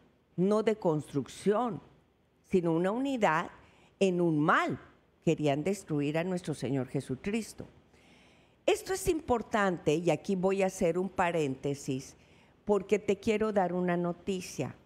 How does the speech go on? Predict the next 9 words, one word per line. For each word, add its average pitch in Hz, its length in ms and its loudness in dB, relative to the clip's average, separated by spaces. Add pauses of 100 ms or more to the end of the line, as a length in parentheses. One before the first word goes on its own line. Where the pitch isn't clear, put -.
(120)
Ojo, 180 540 0 (420)
abre 196 340 4
los 240 260 -4
oídos. 165 680 -2 (1300)
El 220 260 6
enemigo 220 640 2
no 202 140 2
actúa 180 440 0
solo. 170 580 -4